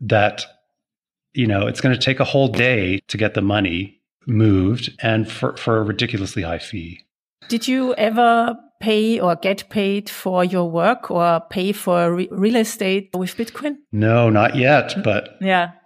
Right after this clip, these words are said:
Speaker 1: I wouldn't be surprised. I would not be surprised. He-, here's another cool thing that, that I liked.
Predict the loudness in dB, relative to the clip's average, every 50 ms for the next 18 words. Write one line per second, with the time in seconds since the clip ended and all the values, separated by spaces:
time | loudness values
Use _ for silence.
0 | _ _ -4 0 0 2 2 4 2 2 2 2 0 0 0 -4 -4 -2 0 0
1 | 2 2 2 2 2 2 0 -2 -6 -6 -4 -4 -2 -2 -4 -4 -2 0 0 0
2 | 0 -2 -2 -6 -8 -6 -6 -10 -8 -4 -4 -2 0 2 2 2 0 -2 -4 -8
3 | -12 -14 -16 _ _ _ _ _ _ -2 -2 0 2 2 2 4 4 4 4 6
4 | 4 2 0 -2 -4 -2 -2 -2 0 0 0 0 2 2 0 0 -2 -4 -2 -2
5 | 0 2 2 2 2 0 0 -2 -4 -8 -8